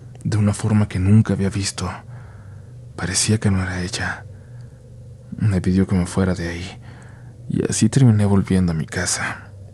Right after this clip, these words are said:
a mi cuarto. Al menos un par de días en los que mi novia pudiera, no sé, entrar en razón. O al menos eso esperaba. Tres días después fue a buscarme a mi casa, llorando,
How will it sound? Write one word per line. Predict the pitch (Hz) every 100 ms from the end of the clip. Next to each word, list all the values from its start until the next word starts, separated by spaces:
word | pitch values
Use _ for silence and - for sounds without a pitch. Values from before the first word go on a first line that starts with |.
| -
a | 98
mi | 92
cuarto. | 92 92 85 - - - - - - -
Al | -
menos | 110 123 139
un | 139
par | 131
de | 123
días | 117 113 98 -
en | 82
los | 92
que | - 92
mi | 90
novia | 90 95 92
pudiera, | - 87 90 87 82 - - - -
no | 52 - -
sé, | - - - - - - -
entrar | - 62 - 98
en | 95
razón. | 87 - - - - - - - - - - -
O | -
al | -
menos | 101 107 110 104
eso | 98 90
esperaba. | - 90 90 92 - - - - - - - - - - - - - - - -
Tres | 98 104 107
días | - 135 131
después | 117 - 101 101
fue | -
a | 101
buscarme | 110 - 107 107
a |
mi | 98
casa, | - 95 - 90 78 - - -
llorando, | 95 92 87 -